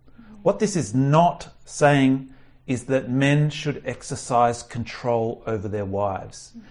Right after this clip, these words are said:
Now, let me be crystal clear. Any form of control, whether physical or emotional or spiritual or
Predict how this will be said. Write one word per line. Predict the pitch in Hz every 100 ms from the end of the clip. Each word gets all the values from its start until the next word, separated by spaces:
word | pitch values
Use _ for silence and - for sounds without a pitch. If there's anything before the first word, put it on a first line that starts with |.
| -
Now, | 127 123 -
let | 135
me | 147
be | 127 131 117 -
crystal | - - 127 - 117
clear. | 98 - 113 98 87 - _ _ - - -
Any | 139 165
form | 156 156 139
of | 120 -
control, | 95 - 101 - - _ - _
whether | 107 104
physical | - - 143 139 143 147 139 143 - _ -
or | - 98
emotional | 95 110 135 - 147 139 139 139 - - -
or | 127
spiritual | - - - 139 143 - 147 135
or | - 113 117